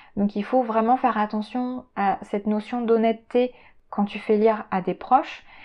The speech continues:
Et puis aussi, euh, tu peux être confronté à un manque d'argumentation quand c'est des personnes comme ça, euh, soit bénévoles, soit proches, parce que effectivement, bah, il y a aucune obligation pour ces personnes derrière.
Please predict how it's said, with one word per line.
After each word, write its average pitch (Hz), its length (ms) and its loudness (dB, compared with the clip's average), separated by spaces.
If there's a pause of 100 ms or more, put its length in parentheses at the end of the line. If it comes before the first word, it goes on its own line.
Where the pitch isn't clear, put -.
(380)
Et 226 120 8
puis 269 260 2
aussi, 302 560 4 (100)
euh, 214 180 2
tu 214 140 -10
peux 269 100 4
être 269 120 4
confronté 233 400 -2
à 254 100 4
un 208 60 2
manque 240 260 2
d'argumentation 220 920 -2
quand 208 240 -4
c'est 214 140 0
des 208 120 2
personnes 220 400 -2
comme 208 180 -2
ça, 226 220 -4 (720)
euh, 190 320 -2 (920)
soit 226 260 4
bénévoles, 214 540 4
soit 220 260 -2
proches, - 360 2 (920)
parce 220 240 8
que 269 300 6
effectivement, 214 640 2
bah, 214 120 4
il 196 60 0
y 190 80 2
a 185 200 2 (760)
aucune 269 400 4
obligation 233 640 2
pour 226 160 -4
ces 214 160 -2
personnes 208 480 -2
derrière. 208 460 0